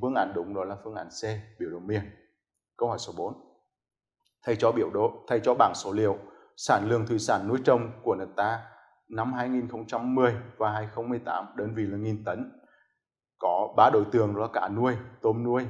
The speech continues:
và thủy sản khác. Theo bảng số liệu, để thể hiện cơ cấu sản lượng thủy sản nuôi trồng của nước ta giai đoạn của nước ta năm hai nghìn mười hai nghìn mười tám, dạng biểu đồ nào sau đây là thích hợp nhất?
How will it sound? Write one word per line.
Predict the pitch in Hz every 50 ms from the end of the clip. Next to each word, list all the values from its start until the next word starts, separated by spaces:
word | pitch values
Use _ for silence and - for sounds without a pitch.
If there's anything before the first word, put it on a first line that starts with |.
| 101
và | 107 104 104 101
thủy | - - 117 92
sản | - - 95 85 -
khác. | - 113 135 147 - - - - _ _ _ _ _ _ _ _ -
Theo | 131 135 147 160 156 - - -
bảng | - 117 107 90
số | - - 107 101
liệu, | 107 110 107 101 95 - - - - - _ _ _ _ _ -
để | 147 127 110 - -
thể | 120 113
hiện | 120 123 117 107 110 -
cơ | 135 147 185 185 185
cấu | 131 107 107 117
sản | 113 - 139 104 98 101
lượng | 107 104 101
thủy | 113 117 104
sản | - 135 120 98 87 95 95
nuôi | 110 131 135
trồng | 131 147 127 120 113 110 -
của | 113 101
nước | 95 95 90 - -
ta | 101 107 113
giai | 110 123 120
đoạn | 117 110 104 95 - - - - - - _ _ _ _ _
của | - 123 101
nước | 101 98 101
ta | 110 113
năm | 123 127 120 123 135 123
hai | 113 - 127
nghìn | 131 139 139 135 113 - - - -
mười | 117 131 139 131 123 107 - - - - - -
hai | 110 117
nghìn | 127 127 120
mười | 120 117 -
tám, | 87 87 98 123 147 - - - - - _ _ _
dạng | - - 131 120 113 110
biểu | 104 98 95
đồ | 107 113 117
nào | 113 117 113 113
sau | 117 - 120 113
đây | 117 113 117
là | 117 113 110
thích | - 151 - -
hợp | 107 101 104
nhất? | 113 135